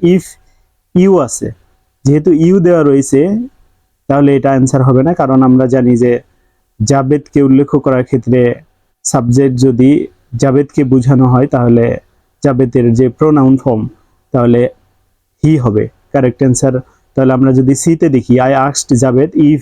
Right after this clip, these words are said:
he had passed", এটা কারেক্ট অ্যান্সার হয়। আর এরপরে পরেরটা পরে দেখি, দেখি কাছাকাছি যায় কিনা।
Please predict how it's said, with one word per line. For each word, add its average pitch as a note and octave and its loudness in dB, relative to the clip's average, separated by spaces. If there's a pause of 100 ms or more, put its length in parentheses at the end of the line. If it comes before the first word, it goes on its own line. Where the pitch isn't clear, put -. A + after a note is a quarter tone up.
he B2 4 (100)
had B2+ 0 (120)
passed", A2+ -4
এটা C#3+ -2
কারেক্ট B2+ -4
অ্যান্সার B2+ -2
হয়। D3 0 (600)
আর B2+ -2
এরপরে D#3 -2
পরেরটা D#3+ -2
পরে D#3 0
দেখি, C3+ -2
দেখি C3 0
কাছাকাছি C3 -2
যায় B2+ 0
কিনা। C#3 0